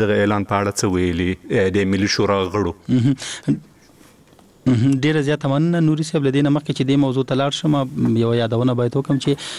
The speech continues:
Speaker 2: ام، د افغانستان ولسي جرګې چې، اه، د، م، افغانستان د ملي امنیت عمومي رئیس دغه جرګې ته استیزا کړې ده، اوس یې ورته، اه، صندوق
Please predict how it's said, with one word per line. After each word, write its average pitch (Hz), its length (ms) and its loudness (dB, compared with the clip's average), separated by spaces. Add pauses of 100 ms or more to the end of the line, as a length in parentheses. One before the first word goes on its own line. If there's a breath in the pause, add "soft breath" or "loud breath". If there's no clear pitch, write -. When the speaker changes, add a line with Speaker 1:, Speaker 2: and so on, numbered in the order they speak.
(140 loud breath)
Speaker 2:
ام، 113 680 2
د 113 40 -2
افغانستان 110 640 0
ولسي 117 300 0
جرګې 120 380 0
چې، 113 300 0
اه، 104 120 0
د، 104 100 0 (340)
م، 107 160 -2
افغانستان 107 680 0
د 107 40 0
ملي 107 220 2
امنیت 110 260 0
عمومي 107 280 2
رئیس 113 260 2
دغه 110 200 -2
جرګې 110 340 -2
ته 107 300 0
استیزا 104 320 -2
کړې 143 240 0
ده، 147 100 0
اوس 131 240 0
یې 123 40 2
ورته، 123 260 -2
اه، - 560 -6
صندوق 110 380 0